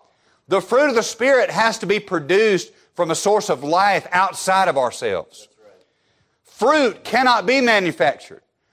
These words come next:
It's a living thing. It comes from a living thing. It's actually, fruit is produced from the overflow of the sap from either the tree or the vine or whatever it's plugged into. Uh,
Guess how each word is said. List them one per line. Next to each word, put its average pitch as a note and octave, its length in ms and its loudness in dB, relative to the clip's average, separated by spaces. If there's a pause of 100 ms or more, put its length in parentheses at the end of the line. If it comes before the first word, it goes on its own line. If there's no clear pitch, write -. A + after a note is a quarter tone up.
(180)
It's A3 220 0
a A3+ 60 2
living A3+ 600 2
thing. A#3 400 -2
It F#3+ 160 -4
comes A#3+ 340 0
from G#3 160 -2
a G3 60 4
living G#3 520 2
thing. G3+ 520 -2 (320)
It's F#3+ 220 0
actually, G#3+ 480 0
fruit C4+ 300 0
is A3 120 -2
produced E3 720 -2 (460)
from F3 180 -2
the D#3 160 -2
overflow C#3 920 0 (240)
of C3 140 -4
the B2+ 100 -10
sap D#3 640 0
from C3 180 -6
either B2+ 220 -6
the A2 100 -12
tree E3 340 -4
or E3 80 0
the A#2 120 -2
vine D3+ 340 0
or A2+ 60 -2
whatever C#3+ 340 0
it's - 140 -12
plugged C3 320 -4
into. C#3 280 -16 (1200)
Uh, A#2 340 -2